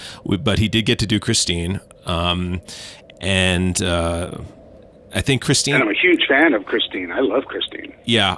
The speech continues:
Speaker 1: it's been a while since I've seen it. I'm, I watched it a lot back in the early days when it was, uh, I think it was in heavy rotation on H B O. And I remember watching that quite a bit. I have to go back and revisit that 'cause, um,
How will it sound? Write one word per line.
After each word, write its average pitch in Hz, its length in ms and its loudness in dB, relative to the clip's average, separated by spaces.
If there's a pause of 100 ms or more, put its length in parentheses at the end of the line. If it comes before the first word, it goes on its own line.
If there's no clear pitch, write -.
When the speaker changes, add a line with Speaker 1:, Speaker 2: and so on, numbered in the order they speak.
Speaker 1:
it's 131 160 0
been 175 120 0
a 160 40 4
while 131 160 4
since 120 180 0
I've 110 140 0
seen 117 260 2
it. 90 80 2
I'm, 104 260 0
I 107 120 2
watched 131 280 4
it 110 40 0
a 98 40 2
lot 95 360 -2
back 92 200 -2
in 101 60 -2
the 92 120 -2
early 92 240 -2
days 87 260 -2
when 92 120 -4
it 87 80 -6
was, 85 320 -2
uh, 85 440 0
I 92 60 -8
think 127 140 -2
it - 20 2
was 101 120 0
in 85 60 -4
heavy 92 220 -2
rotation 87 460 -2
on 80 100 -2
H 87 200 -6
B 80 200 -4
O. 78 340 -6 (240)
And 85 400 -6
I - 40 -6
remember 85 260 -2
watching 85 340 -2
that 78 120 -6
quite 82 220 -2
a 78 40 -4
bit. 80 180 -4
I 80 80 -6
have 165 120 0
to 220 80 -6
go 220 60 0
back 151 180 -2
and 107 60 -2
revisit 98 360 0
that 78 280 -4 (460)
'cause, - 320 2
um, 90 520 0